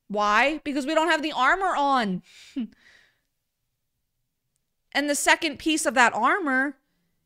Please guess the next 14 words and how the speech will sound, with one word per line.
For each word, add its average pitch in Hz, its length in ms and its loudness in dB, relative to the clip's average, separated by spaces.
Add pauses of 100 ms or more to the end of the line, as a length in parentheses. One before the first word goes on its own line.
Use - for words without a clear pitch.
is 294 160 -2
the 247 100 -2
breastplate 311 600 0
of 277 120 0
righteousness. 302 880 -2 (720)
Why? 233 380 4
Because 269 320 -6
what 302 140 0
does 320 120 -6
the 254 80 -2
breastplate 294 600 -2
protect? - 580 -6 (1120)
The 202 140 -2
heart. 254 500 -2